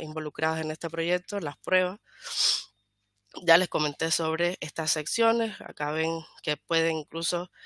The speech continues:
vincularse repositorios diferentes. Eh, Después que, eh, pasamos entonces a la pantalla de feature, seleccionamos repo y ramo, y una vez que tengamos el feature file abierto,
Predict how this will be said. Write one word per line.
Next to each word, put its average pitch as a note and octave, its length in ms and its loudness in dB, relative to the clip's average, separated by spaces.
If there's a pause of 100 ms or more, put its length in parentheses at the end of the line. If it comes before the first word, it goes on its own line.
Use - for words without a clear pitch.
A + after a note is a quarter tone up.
(220)
vincularse E3+ 840 0 (480)
repositorios D#3 640 -2
diferentes. F3+ 640 0 (360)
Eh, C#3+ 420 -8 (2250)
Después F#3 460 2
que, G3+ 360 4
eh, E3+ 600 0 (380)
pasamos F3 420 6
entonces F#3 320 -4
a F3 60 -4
la D#3+ 80 -4
pantalla E3 380 0
de E3+ 60 -2
feature, G#3+ 460 -2 (1800)
seleccionamos E3 680 -2
repo E3 240 -6
y E3+ 40 -6
ramo, G#3 420 2 (800)
y F#3+ 80 -4
una G3+ 180 2
vez G3 160 2
que G3 100 -4
tengamos F3 560 0
el D3+ 140 -8
feature F#3+ 360 -10
file F3 360 0
abierto, F3+ 560 -2